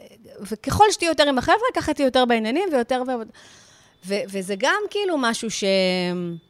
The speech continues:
שהוא לרעתנו באיזשהו מקום. כי נגיד אנשים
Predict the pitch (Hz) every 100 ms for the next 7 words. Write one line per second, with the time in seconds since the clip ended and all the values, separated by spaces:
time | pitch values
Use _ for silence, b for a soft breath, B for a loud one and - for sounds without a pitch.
0 | _ _ _ _ _ _ _ _ - -
1 | - 190 180 175 160 233 226 196 180 170
2 | 175 165 - 160 156 - 190 180 185 226
3 | 220 190 262 269